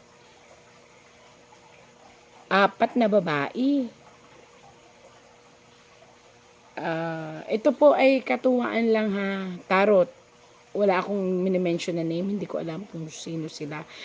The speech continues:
Pero ang figure po nila ay sila ay mga, ah, naghain ng mga,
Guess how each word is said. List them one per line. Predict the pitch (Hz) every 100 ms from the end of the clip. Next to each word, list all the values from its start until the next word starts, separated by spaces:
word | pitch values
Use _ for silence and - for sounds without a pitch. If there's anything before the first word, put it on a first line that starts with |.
| - -
Pero | 202 202 202 -
ang | 185 180
figure | - 202 170 220
po | 220 202 202 175
nila | 196 165 170 214 240 - - - - - - -
ay | 185 175 175
sila | - 185 175 170 175 -
ay | 165 170 170
mga, | 165 160 165 170 214 233 214 - - - - - - - - - - - - - - -
ah, | 147 135 139 - - - - - - - - - - - 185
naghain | 202 185 160 180 220 226 - 214 180 143 139 - - - - -
ng | 190 180 180 180 180
mga, | 180 170 170 165